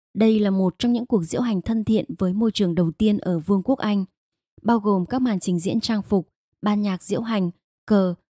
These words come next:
con rối và xe diễu hành. Cuộc diễu hành bắt đầu tại Shire Hall lúc một giờ chiều và đi dọc theo phố High Street và phố Moulsham, rồi kết thúc tại bảo tàng Chamfort, nơi diễn ra hoạt động giải trí vào buổi chiều.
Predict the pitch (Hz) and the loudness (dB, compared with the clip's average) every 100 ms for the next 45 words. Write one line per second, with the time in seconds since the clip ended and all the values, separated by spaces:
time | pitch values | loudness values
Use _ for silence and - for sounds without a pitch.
0 | _ 269 254 214 185 240 - 185 170 - | _ 0 2 2 2 0 -2 -4 -2 -2
1 | 196 190 247 233 185 175 _ _ _ _ | -2 0 -2 0 0 -2 _ _ _ _
2 | _ _ _ _ _ - 226 196 254 262 | _ _ _ _ _ 2 2 4 0 0
3 | 226 202 277 220 202 185 202 180 - 240 | -2 -2 -2 2 2 2 -2 -4 -2 0
4 | 220 202 185 208 202 196 _ _ - 302 | 0 0 0 0 0 -2 _ _ 0 2
5 | 240 196 190 180 - 190 180 - _ - | 4 2 2 -2 2 2 2 -2 _ -4
6 | 202 196 269 233 190 - 220 214 202 185 | 0 2 0 0 -2 -2 -4 -2 0 0
7 | 214 233 208 - - 277 - _ _ _ | 0 -2 -4 -2 0 0 0 _ _ _
8 | 214 202 208 196 220 240 226 220 - - | -2 0 0 0 0 0 -2 -2 -6 -4
9 | 220 208 202 _ _ _ _ - 214 202 | -2 -2 -2 _ _ _ _ 0 4 4
10 | 294 294 330 330 _ 214 - 190 165 - | 2 2 2 0 _ -8 -4 0 0 0
11 | 185 180 - 208 196 233 254 - _ _ | -2 -2 -2 -2 -2 0 0 -2 _ _
12 | _ - 208 202 180 123 240 240 214 180 | _ 0 2 2 2 0 0 -2 0 0
13 | 165 156 190 165 - 180 220 247 170 165 | 0 0 -2 -2 0 0 0 -2 0 0
14 | 151 190 185 170 | 2 2 2 2